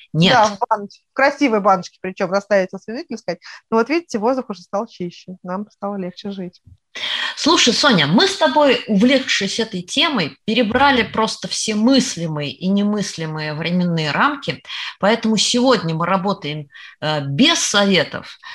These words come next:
Speaker 1: но один и самый главный совет я дам, и думаю, ты ко мне присоединишься.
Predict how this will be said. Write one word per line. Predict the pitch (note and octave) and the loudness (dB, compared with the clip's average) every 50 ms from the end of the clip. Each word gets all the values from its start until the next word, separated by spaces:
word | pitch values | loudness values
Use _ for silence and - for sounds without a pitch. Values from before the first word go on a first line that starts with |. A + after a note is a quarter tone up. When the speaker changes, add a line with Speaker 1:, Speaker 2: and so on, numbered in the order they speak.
| - - - | -18 -10 -4
Speaker 1:
но | E3 F3 F#3+ G#3 A3 G#3+ G3 D3 - - | 0 2 2 2 2 2 0 -2 -2 -4
один | - D#3 D3 C3+ D3 F3 A3+ D4+ D4 C4 C4+ - _ _ _ _ - | -6 -6 -4 -4 -2 -2 0 0 -2 -4 -6 -10 _ _ _ _ -12
и | - E3 | -12 -10
самый | - - E3 F3+ G3 G#3 F#3+ | -8 -4 -2 -2 -2 -2 -4
главный | D#3 D#3+ E3 E3+ E3 D#3+ C#3+ C#3+ C3+ | -4 -2 -2 -2 -2 -2 -4 -8 -10
совет | - - D#3 D3+ D3 C#3+ C3+ - - | -10 -8 -6 -6 -4 -4 -6 -8 -8
я | B2+ B2 A#2 | -10 -10 -6
дам, | A#2+ B2 D#3+ A3+ A#3 F#3 | -4 0 0 2 2 2
и | |
думаю, | C#3+ D3+ E3+ G3 G3+ F#3+ | 0 2 2 2 2 2
ты | - - | 0 -2
ко | F3+ - C#3+ | -4 -6 -6
мне | C3+ C#3 D3+ D3+ | -6 -6 -6 -8
присоединишься. | - D#3+ D3 - - - D3 C#3+ D3 D3+ D#3 D3+ C3+ C#3 - - - - - | -8 -8 -8 -8 -8 -8 -6 -4 -2 -2 0 0 2 2 2 0 -2 -6 -10